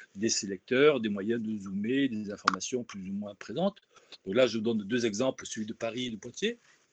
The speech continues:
où on voit qu'il y a une certaine cohérence dans la présentation, parce que le choix de la technique, de la plateforme technique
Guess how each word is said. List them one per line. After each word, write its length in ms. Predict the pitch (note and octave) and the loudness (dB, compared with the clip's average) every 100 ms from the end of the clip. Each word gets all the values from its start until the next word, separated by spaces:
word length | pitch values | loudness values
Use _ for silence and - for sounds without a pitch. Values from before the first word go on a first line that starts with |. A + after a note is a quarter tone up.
| _ _ _ _ _ - - - | _ _ _ _ _ -20 -12 0
où 140 | B2 | 4
on 80 | C3+ | 8
voit 220 | C3+ D#3+ | 8 8
qu'il 160 | - A2+ | 6 0
y 40 | |
a 20 | |
une 60 | A2 | 0
certaine 320 | - - A#2 | 0 0 0
cohérence 580 | - B2+ B2 C#3 D3+ A#2 | 6 8 8 6 2 -2
dans 140 | G#2+ | -2
la 100 | A2 | -4
présentation, 600 | - A2+ A2 A2+ G3 G#3+ - _ _ _ _ _ _ - | -4 -4 -2 2 4 4 0 _ _ _ _ _ _ -6
parce 140 | - - | -2 2
que 100 | B2 | 4
le 80 | A#2+ | 6
choix 220 | - G3 | 8 8
de 100 | D3+ | 8
la 80 | A#2+ | 4
technique, 460 | B2+ D3 D#3+ - | 4 2 -2 0
de 80 | - | 4
la 100 | G#2+ | 4
plateforme 420 | - A2+ - B2+ | 2 -6 -4 -4
technique 460 | A2 C#3+ F#3 F#3+ | -2 2 2 0